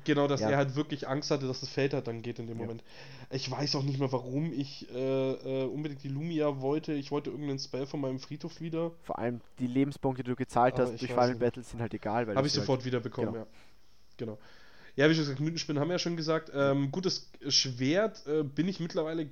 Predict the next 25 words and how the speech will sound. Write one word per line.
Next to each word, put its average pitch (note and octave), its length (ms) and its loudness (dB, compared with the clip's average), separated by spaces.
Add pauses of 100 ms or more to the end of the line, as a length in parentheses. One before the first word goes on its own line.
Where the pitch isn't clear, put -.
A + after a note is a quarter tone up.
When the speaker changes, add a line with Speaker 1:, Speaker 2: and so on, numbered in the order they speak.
(220)
Speaker 1:
überhaupt, C3 680 -4 (1200)
äh, B2+ 200 -2
wie A#2+ 100 -4
heißt D#3 220 -2
denn D3 80 0
das B2 120 -4
jetzt C3 200 -6
wieder? B2+ 260 0 (1080)
Das C3 180 -8
Geisterschwert C3+ 640 -2
mit C3 180 -4
Überbleibsel C3+ 600 -2
mit C3 140 -6
fünfhundert C#3 380 -6
Damage C3+ 220 -4
für C3+ 100 -6
ein C3+ 160 -4
grünes C3+ 280 -4
Mana. C#3 360 -4 (640)
Speaker 2:
Ich - 80 -20
glaub, G2+ 220 -6
das A2 180 -10
heißt G#2+ 180 -8
wirklich - 200 -14
Geisterschwert. - 540 -8